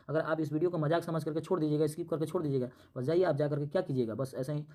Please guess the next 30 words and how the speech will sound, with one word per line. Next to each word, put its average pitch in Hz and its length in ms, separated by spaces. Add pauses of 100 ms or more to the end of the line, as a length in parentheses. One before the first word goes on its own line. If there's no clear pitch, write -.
(280)
आपको 127 440 (180)
मतलब 110 420
दूसरे 135 280
का 165 100
एक्टिविटी 151 380
दिखाई 165 200
देगा 151 160
कि 139 120
अगला 135 260
बना 143 200
रहा 147 120
है, 117 60
आप 110 160
चुपचाप 156 240
बैठे 180 180
रहेंगे। 151 260 (140)
तो - 60
इसलिए 131 240
आप 110 180
सभी 165 300
प्रश्न 127 300
को 160 140
बहुत 139 300
ही 135 80
ध्यान 120 280
से 131 100
देखने 113 200
की 110 80
कोशिश 104 260
कीजिए। 104 220